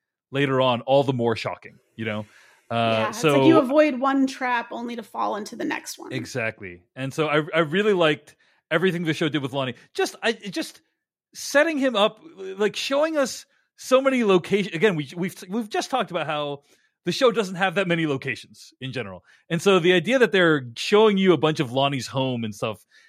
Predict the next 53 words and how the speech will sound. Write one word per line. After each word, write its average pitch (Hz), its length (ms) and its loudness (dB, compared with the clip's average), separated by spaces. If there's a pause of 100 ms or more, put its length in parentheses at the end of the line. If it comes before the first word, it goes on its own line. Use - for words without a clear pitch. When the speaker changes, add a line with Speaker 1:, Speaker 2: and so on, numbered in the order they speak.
(160)
Speaker 1:
and 143 100 -6
setting 214 280 4
him 185 120 2
up 170 140 2
as 135 80 0
though 156 100 4
he's 143 140 2
gonna 151 120 0
be 139 80 0
this 127 140 -2
major 127 220 -4
side 127 240 -2
character 151 300 0
and 127 180 -4
then 131 80 -4
just 110 180 -10
killing 123 300 -2
him, 101 280 -10 (460)
uh, 117 420 2
I 131 100 0
just 127 200 -6
th-, 151 220 2
thought 135 200 0
was 117 140 -2
very 113 160 4
bold. 98 300 -8 (220)
So. 294 100 0
Speaker 2:
Well, 349 140 4
it 370 60 4
is, 403 320 2
it 320 100 0
is, 339 160 2
like, 349 120 -2
that 302 160 0
smart 269 300 2
allocation 240 560 0
of 214 120 -8
budget, 226 320 -4
which 214 160 -10
is 247 140 -12
to 247 80 -10
say, 220 580 -4
we're 254 160 -6
not 247 200 0
gonna 254 120 -2
spend 240 320 -2
the 226 60 -2
money 214 260 -2
on 202 140 -4
shooting 220 380 -8
inside 202 460 -6
Carolyn's 202 440 -8
house 208 760 -2